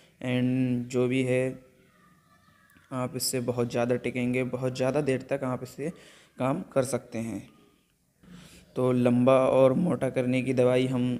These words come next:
आपको अगली वीडियो में बताएंगे, तो आप हमारी वीडियो का इंतज़ार करें, वेट करें इसी में।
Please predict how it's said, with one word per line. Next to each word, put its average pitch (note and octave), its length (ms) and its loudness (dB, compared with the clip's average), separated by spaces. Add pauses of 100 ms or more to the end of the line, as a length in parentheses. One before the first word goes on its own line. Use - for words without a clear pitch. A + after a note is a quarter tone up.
(260)
आपको B2+ 400 4
अगली C3 320 6
वीडियो B2+ 340 4
में B2+ 120 0
बताएंगे, B2+ 520 0 (880)
तो B2 300 0
आप B2 300 -4
हमारी B2 260 -2
वीडियो B2 320 0
का A#2+ 100 -2
इंतज़ार A#2+ 440 -2
करें, C3 220 0
वेट B2+ 280 0
करें C#3 220 2
इसी D3+ 320 2
में। C#3+ 360 2